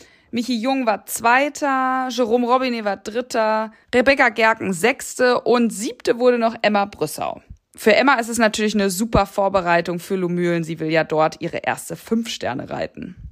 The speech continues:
Auch die drei Sterne wurde von den Deutschen dominiert. Gewonnen hat Felix Etzel, zweite war Sophie Leube mit ihrem Sweetwater Zieten,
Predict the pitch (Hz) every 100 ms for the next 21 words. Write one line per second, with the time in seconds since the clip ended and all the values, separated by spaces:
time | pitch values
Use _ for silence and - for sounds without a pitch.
0 | - - 254 302 277 247 233 247 311 294
1 | 285 285 262 277 262 247 247 247 240 233
2 | 220 220 254 269 - 220 220 202 254 254
3 | 247 233 233 - 240 220 214 - - -
4 | 254 247 254 254 - 220 220 208 202 196
5 | 185 202 208 240 233 208 190 190 - 226
6 | 220 190 202 202 - 269 262 240 226